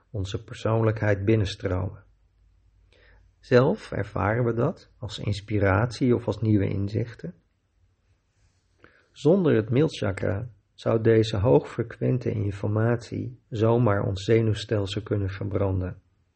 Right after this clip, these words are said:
Dus denk er niet te lichtvaardig over. Het is een high-tech functie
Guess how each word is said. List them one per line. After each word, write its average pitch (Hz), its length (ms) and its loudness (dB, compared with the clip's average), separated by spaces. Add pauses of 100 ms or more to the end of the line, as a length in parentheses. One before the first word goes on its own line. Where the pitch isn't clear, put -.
(800)
Dus 104 160 -8
denk 110 220 4
er 107 100 4
niet 110 160 0
te 104 100 -4
lichtvaardig 120 680 -2
over. 104 440 -4 (580)
Het 120 160 -2
is 120 100 2
een 110 300 4
high-tech 139 560 0
functie 147 600 -4